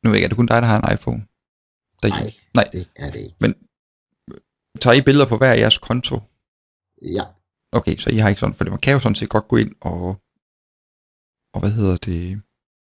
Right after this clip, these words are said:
Speaker 1: at, at, at man tager billeder til den samme konto. Altså, så man kan bruge Photostream, så, den ryger, så alle billederne ryger ind på den samme.
Speaker 2: Åh, nej, det har vi ikke gjort.
Speaker 1: Øh, sådan kan man godt gå ind og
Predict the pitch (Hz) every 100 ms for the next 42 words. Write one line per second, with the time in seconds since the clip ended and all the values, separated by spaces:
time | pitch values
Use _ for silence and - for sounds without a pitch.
0 | _ _ _ _ _ _ _ _ _ _
1 | _ _ _ - _ - 107 101 - -
2 | 104 - - 104 - 107 120 117 - -
3 | 107 104 98 - 104 - _ _ _ 110
4 | - 98 98 - 120 107 113 113 - 101
5 | 92 101 98 - - 101 107 110 104 107
6 | 104 98 - 95 - 92 92 - _ _
7 | _ _ - 165 131 - _ _ _ _
8 | 107 110 107 90 85 92 135 139 - 127
9 | 110 104 - _ _ - 110 107 104 107
10 | 117 107 -